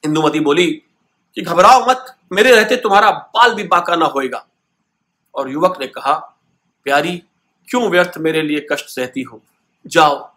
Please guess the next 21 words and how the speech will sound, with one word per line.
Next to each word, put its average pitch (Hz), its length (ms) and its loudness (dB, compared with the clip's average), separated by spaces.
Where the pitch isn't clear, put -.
कुटी 202 260 -6
में 135 140 -4
जाओ।" 127 360 -6
पर 170 100 2
इंदुमती 202 400 -2
ने 196 80 -4
उसके 185 260 -4
मुंह 180 260 -2
की 175 80 -6
ओर 165 140 0
उदास 151 400 2
होकर 143 240 -4
देखने 139 280 -6
लगी 139 360 -8
और 175 200 4
वो 156 120 -4
कुठार 151 680 0
उठाकर 147 420 0
पेड़ 143 300 -8
काटने 110 360 -12
लगा। 98 340 -18